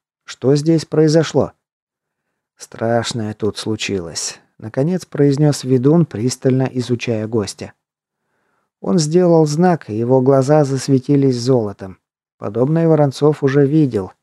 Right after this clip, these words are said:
Именно так его сканировала Аиша. Наконец, золото исчезло, и на бывшего детектива уставились вполне себе обычные карие глаза.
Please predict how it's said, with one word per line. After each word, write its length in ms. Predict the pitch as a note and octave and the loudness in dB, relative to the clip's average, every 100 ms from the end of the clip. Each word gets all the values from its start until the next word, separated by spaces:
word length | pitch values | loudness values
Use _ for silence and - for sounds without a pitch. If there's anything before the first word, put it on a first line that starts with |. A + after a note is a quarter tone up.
| _ _ - | _ _ -6
Именно 440 | A2+ A2+ G#2+ G#2+ | -2 -2 -4 -8
так 320 | G#2 C3 C3+ - | -4 -2 0 0
его 240 | A2+ A#2 | -2 -2
сканировала 840 | - - G#2 A2 A2 G#2 G#2 G#2+ - | -4 -6 -6 -6 -6 -4 -4 -6 -6
Аиша. 540 | A2 G#2+ F#2 - - _ _ _ _ _ _ _ _ _ _ - | -6 -4 -6 -12 -14 _ _ _ _ _ _ _ _ _ _ -12
Наконец, 720 | A2+ - G2+ D3 F#3 - - - | -8 -4 -2 0 -2 -4 -12 -12
золото 640 | A#2 B2+ B2+ C3+ C3 C#3+ | -2 2 4 2 0 -2
исчезло, 640 | D3 - C3 B2+ B2 A#2+ - _ _ - | -2 0 2 2 2 0 -2 _ _ -10
и 100 | A2+ | -8
на 140 | A#2 | -6
бывшего 520 | A2+ A#2+ - A#2 A#2 | -2 -2 -4 -2 -2
детектива 640 | G#2+ A2+ G#2+ - C#3+ C#3 C3+ | 0 -4 -6 -4 0 4 2
уставились 680 | B2 - A#2+ A#2+ A#2 A2+ - | 2 -2 0 2 0 -2 -8
вполне 460 | - A#2 B2 F3+ | -6 -4 -2 -2
себе 340 | F3 E3 D#3+ D3+ | -4 -4 -2 -2
обычные 720 | A2 G#2 D#3+ - D#3+ D3+ C#3+ | -2 0 0 -2 -2 -2 -4
карие 440 | - G2 G#2+ G#2 | -6 -6 -4 -6
глаза. 500 | G#2+ A2+ A2+ A2 G2 | -4 -4 -2 -6 -8